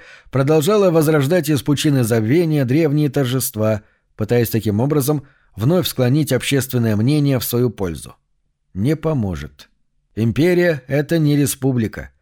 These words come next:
и единственный, у кого будет право голоса при помазании на царство нового императора,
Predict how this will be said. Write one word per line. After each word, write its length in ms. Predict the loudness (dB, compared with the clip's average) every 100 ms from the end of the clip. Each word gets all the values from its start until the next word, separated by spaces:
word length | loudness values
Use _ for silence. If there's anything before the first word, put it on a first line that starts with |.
| _ _ -2
и 80 | 0
единственный, 840 | 2 2 2 0 0 -2 0 0
у 80 | 0
кого 300 | 0 0 0
будет 260 | 0 -2
право 260 | 0 0 0
голоса 440 | 0 2 2 0
при 140 | -2 0
помазании 600 | 2 2 2 0 0 0
на 160 | 0
царство 420 | -2 0 -2 0 0
нового 380 | 2 2 2
императора, 560 | 0 0 -2 0 0 -2